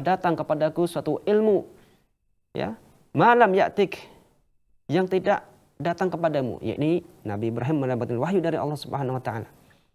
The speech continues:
"Fattabi'ni," maka ikutilah aku, wahai bapakku. "Ahdika siratan sawiyya." Niscaya aku akan menunjukkan kepadamu jalan yang lurus.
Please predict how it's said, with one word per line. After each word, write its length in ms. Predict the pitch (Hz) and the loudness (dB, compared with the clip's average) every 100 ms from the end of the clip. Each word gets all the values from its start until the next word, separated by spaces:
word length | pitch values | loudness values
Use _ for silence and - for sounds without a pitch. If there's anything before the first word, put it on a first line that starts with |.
| - - _ | -20 -20 _
"Fattabi'ni," 920 | - 214 185 156 143 - 113 110 104 110 120 - _ _ _ _ _ | 2 2 2 2 0 -4 -6 -4 -6 -8 -16 -20 _ _ _ _ _
maka 560 | - 110 135 139 135 - _ | -10 -6 -4 -2 -4 -8 _
ikutilah 460 | - 117 127 120 117 | -12 -10 -6 -6 -6
aku, 240 | 110 104 | -8 -8
wahai 160 | 98 101 | -6 -6
bapakku. 480 | 98 90 - - 101 - _ _ _ _ _ _ 135 | -8 -12 -14 -14 -18 -18 _ _ _ _ _ _ -2
"Ahdika 480 | 127 117 160 143 113 | -2 0 0 0 -6
siratan 560 | 107 107 143 117 107 | -6 -4 -4 -4 -6
sawiyya." 480 | - 98 98 92 87 - _ _ _ _ _ _ _ _ 117 | -6 -8 -6 -8 -12 -18 _ _ _ _ _ _ _ _ -10
Niscaya 320 | - 135 135 | -2 0 0
aku 160 | 131 | 0
akan 240 | 139 135 127 | -2 -2 0
menunjukkan 480 | 120 127 180 139 123 | 0 0 0 -2 -4
kepadamu 400 | - 127 139 165 | -4 -2 0 0
jalan 240 | 123 123 143 | 0 -4 -4
yang 160 | 143 | -4
lurus. 400 | 147 190 147 - | -2 -2 -4 -6